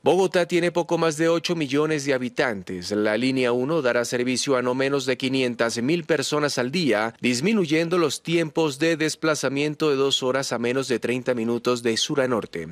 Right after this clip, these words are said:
El medio ambiente también se verá beneficiado, reduciendo la emisión de dióxido de carbono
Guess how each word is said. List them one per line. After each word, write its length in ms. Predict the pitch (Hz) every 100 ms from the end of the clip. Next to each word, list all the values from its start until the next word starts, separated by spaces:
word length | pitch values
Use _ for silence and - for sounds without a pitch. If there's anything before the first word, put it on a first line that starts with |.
| -
El 140 | 101
medio 220 | 117 123
ambiente 440 | 117 123 117 143 113
también 320 | 98 110 117
se 180 | - 117
verá 300 | 104 113 120
beneficiado, 800 | 117 107 - 101 - 120 113 127
reduciendo 640 | 117 104 101 127 120 123
la 380 | 123 110 110 110
emisión 460 | 113 110 - 131
de 120 | 139 123
dióxido 580 | 127 147 - 156 139
de 140 | 120 143
carbono 560 | 117 117 147 110 120